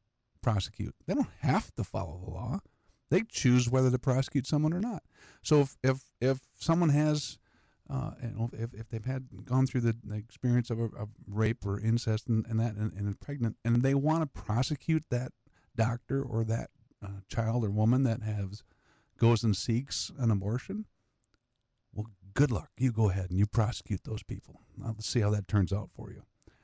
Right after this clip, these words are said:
Um, I'm not gonna, I'm not gonna stand in the way, but I'm also not gonna condone it. Uh, so I, I don't think this abortion issue is,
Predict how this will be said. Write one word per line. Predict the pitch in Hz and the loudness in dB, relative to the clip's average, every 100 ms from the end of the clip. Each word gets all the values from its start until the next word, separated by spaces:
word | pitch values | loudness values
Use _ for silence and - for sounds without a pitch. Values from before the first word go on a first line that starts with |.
| _ _ _ | _ _ _
Um, | 110 98 85 - _ _ - | -4 -4 -4 -10 _ _ 0
I'm | 110 160 | 4 4
not | 180 151 | 4 2
gonna, | 113 104 95 - _ _ _ _ _ | 4 4 2 0 _ _ _ _ _
I'm | - 156 | 2 4
not | 151 127 | 4 2
gonna | 101 | 0
stand | - 110 104 | 2 4 4
in | 95 | 2
the | 90 | -2
way, | 82 87 107 - _ - _ _ _ _ - | -2 -4 -8 -10 _ -20 _ _ _ _ 2
but | 160 | 4
I'm | 170 | 4
also | 208 143 | 2 2
not | 127 113 | 2 2
gonna | 110 95 | 0 0
condone | - 90 92 156 | -2 2 4 4
it. | 151 - _ _ _ _ _ _ _ _ _ _ _ _ 117 | 2 -4 _ _ _ _ _ _ _ _ _ _ _ _ -10
Uh, | 113 - - | -10 -10 -6
so | - 113 - _ _ _ _ _ _ - - | -2 -2 -4 _ _ _ _ _ _ -16 -4
I, | |
I | 131 | -2
don't | 127 147 165 | 2 2 4
think | 165 - | 2 0
this | 135 | 0
abortion | 120 113 135 139 123 107 | 0 2 2 4 4 2
issue | - 101 101 95 | 2 0 0 2
is, | 101 104 101 | 2 2 0